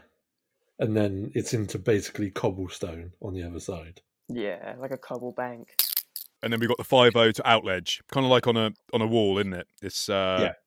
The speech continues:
Speaker 3: yeah, I mean, that, that is, that isn't super technical, but I, I guarantee you go there and you'd be like, "Mm, do I really wanna be fucking about with that thing?" It's, you know, when you g-, g-, up against a wall like that, I don't think it's one of those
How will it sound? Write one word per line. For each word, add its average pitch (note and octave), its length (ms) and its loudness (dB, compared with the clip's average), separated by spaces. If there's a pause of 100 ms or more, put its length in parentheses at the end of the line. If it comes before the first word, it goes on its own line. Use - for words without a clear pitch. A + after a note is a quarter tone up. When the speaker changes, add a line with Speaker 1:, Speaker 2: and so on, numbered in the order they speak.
(440)
Speaker 3:
yeah, E2+ 40 -2
I F#2+ 60 -6
mean, G#2+ 160 -4 (880)
that, A3+ 180 2
that B3 200 6
is, G3+ 80 0
that A#3+ 160 6
isn't G#3+ 200 2
super - 460 0
technical, B2 480 2
but A2+ 160 -2
I, A#2+ 260 2
I C3 40 2
guarantee C3+ 360 4
you A#2+ 80 0
go C3 200 6
there G#2+ 140 2
and G2 60 0
you'd G2 60 -4
be G2+ 60 0
like, G2 160 -2 (100)
"Mm, B2+ 440 -10 (400)
do A#2+ 140 0
I B2 40 4
really C3+ 320 6
wanna C#3 220 2
be C3+ 280 0 (240)
fucking - 320 0
about D3 200 6
with D3 80 2
that D3 180 2
thing?" D#3 280 0 (540)
It's, - 400 -6 (200)
you D3 100 -4
know, A#2 140 2
when B2 140 0
you B2 60 0
g-, - 60 -14 (260)
g-, C3+ 60 4
up C#3+ 200 0
against D3 200 -4
a B2+ 60 2
wall C3+ 200 8
like G2 200 2
that, F#2 140 -2
I G2+ 120 2
don't A2 200 2
think G#2+ 200 -4
it's G#2 140 -6
one G#2+ 80 -2
of G2+ 80 -2
those G2+ 420 -2